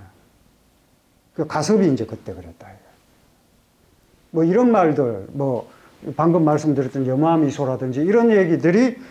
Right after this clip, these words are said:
문헌학적으로 죄다 부정이 되는 겁니다. 부정이 되는데 제가 그 문단 말미에 써놓은 것처럼 이게 진짜냐 가짜냐, 에, 이것은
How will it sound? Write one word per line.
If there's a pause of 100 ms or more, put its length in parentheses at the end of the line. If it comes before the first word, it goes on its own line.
(160)
문헌학적으로
죄다
부정이
되는
겁니다. (680)
부정이
되는데 (440)
제가
그
문단
말미에
써놓은
것처럼 (580)
이게
진짜냐
가짜냐, (720)
에, (200)
이것은